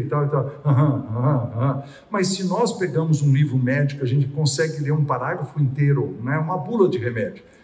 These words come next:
A gente consegue ler e diz assim, "Não entendi absolutamente nada." Porque tem uma linguagem, tem um jeito de fazer.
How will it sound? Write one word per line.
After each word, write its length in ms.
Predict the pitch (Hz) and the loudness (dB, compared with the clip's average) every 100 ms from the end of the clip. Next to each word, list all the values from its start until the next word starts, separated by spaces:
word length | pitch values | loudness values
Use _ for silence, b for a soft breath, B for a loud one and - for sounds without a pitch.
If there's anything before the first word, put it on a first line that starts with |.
| B | B
A 40 | 196 | -10
gente 120 | 185 | -4
consegue 420 | 196 180 196 165 | -2 0 -2 -2
ler 220 | 156 170 | -4 -2
e 40 | 170 | -2
diz 80 | 147 | 0
assim, 300 | 143 160 156 | 0 0 0
"Não 220 | 185 214 | 0 -2
entendi 560 | 214 190 160 - 202 196 | -2 -2 -2 -2 -2 -2
absolutamente 800 | 175 - 208 208 202 208 190 | -4 -8 -10 -10 -8 -8 -8
nada." 400 | 196 269 - - B B B B | -6 -6 -6 -8 B B B B
Porque 180 | - - | -6 -2
tem 320 | 165 180 190 | -2 -2 -2
uma 160 | 202 165 | 0 0
linguagem, 880 | 139 156 147 175 208 226 135 120 107 | 2 2 2 2 4 2 2 0 0
tem 200 | 147 160 | 0 0
um 200 | 170 143 | 2 2
jeito 400 | 123 185 262 - | 4 4 4 -2
de 60 | |
fazer. 340 | - 117 - | -4 -4 -4